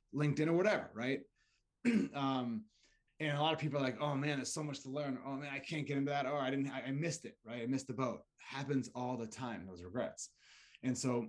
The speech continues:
<clears throat> that's, that's, that was the first seed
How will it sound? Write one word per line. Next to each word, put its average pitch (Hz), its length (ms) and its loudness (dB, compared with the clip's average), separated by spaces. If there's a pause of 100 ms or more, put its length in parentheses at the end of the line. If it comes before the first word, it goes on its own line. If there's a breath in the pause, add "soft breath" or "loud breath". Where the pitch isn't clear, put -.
(100)
<clears throat> - 120 -20
that's, 170 680 4
that's, 156 380 -2 (300)
that 156 340 0 (100)
was 147 300 2
the 135 80 0
first - 560 -2
seed 135 500 -2